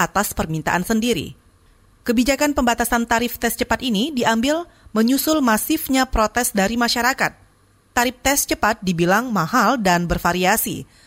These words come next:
padahal masa berlakunya singkat dan keakuratan hasilnya diragukan. Tes cepat merupakan salah satu syarat wajib untuk bepergian. Kita ke informasi olahraga. Leicester City gagal mengalahkan sepuluh pemain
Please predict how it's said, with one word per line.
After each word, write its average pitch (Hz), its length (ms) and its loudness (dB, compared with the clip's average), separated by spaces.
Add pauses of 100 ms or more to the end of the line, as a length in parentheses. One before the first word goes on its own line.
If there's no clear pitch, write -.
(140)
padahal 208 480 0 (320)
masa 262 320 2
berlakunya 247 560 0
singkat 180 560 -2 (240)
dan 170 240 0
keakuratan 202 560 0
hasilnya 226 480 0
diragukan. 165 720 -2 (480)
Tes - 160 -2
cepat 262 320 -2
merupakan 190 560 0
salah 175 240 0
satu 240 240 -2
syarat 214 320 0
wajib 175 400 0
untuk 220 320 -2
bepergian. 170 720 -2 (800)
Kita 220 240 -2
ke 240 160 -6
informasi 208 480 -2
olahraga. 202 640 0 (320)
Leicester 220 560 0
City 294 400 -2
gagal 196 400 2
mengalahkan 180 480 0
sepuluh 262 400 -2
pemain 233 320 0